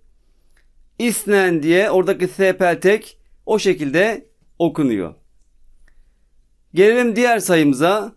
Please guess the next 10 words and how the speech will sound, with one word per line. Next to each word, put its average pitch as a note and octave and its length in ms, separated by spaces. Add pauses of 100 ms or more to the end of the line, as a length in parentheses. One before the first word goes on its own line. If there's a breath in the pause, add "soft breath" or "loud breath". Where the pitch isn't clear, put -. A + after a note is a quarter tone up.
(100)
Evet, F3+ 440
bu A3+ 140
sayımız G3+ 460
arkadaşlar F#3 640 (160)
üç. F#3+ 420 (800)
Bunu G#3+ 240
da A3+ 340 (120)
selase F#3+ 840 (100)
diye B2+ 180
okuyoruz. G2+ 680